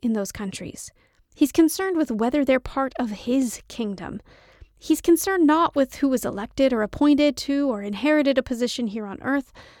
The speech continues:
but on whether we're dedicating ourselves to bringing the kingdom of heaven near. I mean, yes, of course, he uses the countries, just as he did Israel. They may embody certain things or represent aspects of his will or serve as an example.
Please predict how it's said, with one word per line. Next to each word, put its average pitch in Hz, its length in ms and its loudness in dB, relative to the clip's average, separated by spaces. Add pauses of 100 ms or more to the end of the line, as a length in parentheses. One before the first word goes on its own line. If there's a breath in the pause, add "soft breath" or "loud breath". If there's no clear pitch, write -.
(220 soft breath)
but - 160 -2
on 330 120 4
whether 330 280 2
we're 302 360 0
dedicating 262 540 -2
ourselves 202 540 -10
to - 120 -4
bringing 233 460 0
the 196 80 -14
kingdom 226 540 0
of 214 100 -10
heaven 208 400 -6
near. 226 340 -6 (560)
I 330 40 0
mean, 359 180 2
yes, 370 320 -2
of - 160 -8
course, - 380 0
he 294 120 0
uses 247 800 0
the 220 120 -12
countries, - 640 -2 (120)
just - 240 -6
as 233 120 -6
he 226 100 -8
did 190 180 -12
Israel. 220 480 -8 (540 soft breath)
They 262 120 0
may 262 220 2
embody 240 540 0
certain 233 320 -4
things 254 420 2
or 226 60 -2
represent 214 540 -6
aspects 262 480 -2
of 233 80 -4
his 233 160 -8
will 285 360 4
or 202 140 0
serve 285 320 -2
as 285 160 -2
an 254 140 0
example. 226 640 -4